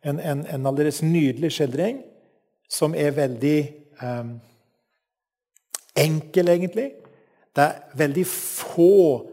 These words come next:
deler av den historien som, som, som på en måte er u-, er, er brettet ut, sant? Det er en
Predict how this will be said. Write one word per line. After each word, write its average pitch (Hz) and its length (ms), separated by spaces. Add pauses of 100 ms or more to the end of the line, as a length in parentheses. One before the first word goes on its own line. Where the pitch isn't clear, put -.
(580)
deler 135 560
av 147 80
den 147 160
historien 160 580
som, 143 360 (120)
som, 143 440 (100)
som 139 240
på 156 80
en 135 80
måte 120 240
er 139 300 (760)
u-, 151 300 (240)
er, 151 160
er 139 380 (140)
brettet 160 440
ut, 208 260
sant? 165 260
Det 156 100
er 147 80
en 165 80